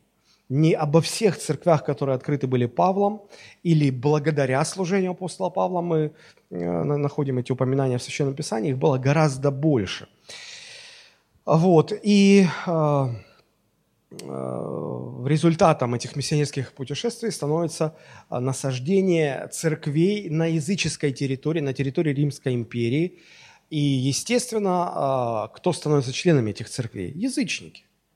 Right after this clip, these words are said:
Язычники, уверовавшие из язычников. И, э, таким образом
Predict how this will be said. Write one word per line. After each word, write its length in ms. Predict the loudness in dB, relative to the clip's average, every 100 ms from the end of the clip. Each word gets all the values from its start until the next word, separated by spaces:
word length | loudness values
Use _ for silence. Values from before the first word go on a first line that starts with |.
| _ _
Язычники, 600 | -4 0 0 -2 -10 -6
уверовавшие 720 | 2 8 8 8 0 -2 -6 -6 -18 _
из 280 | 0 2 0
язычников. 800 | -4 -2 0 2 0 -2 -8 -10 -12 -20 -20 -20 -20 -20 _
И, 400 | 2 4 4 2
э, 440 | -2 0 2 2 0
таким 320 | -4 -2 -2 2
образом 640 | 2 4 4 4 0 -2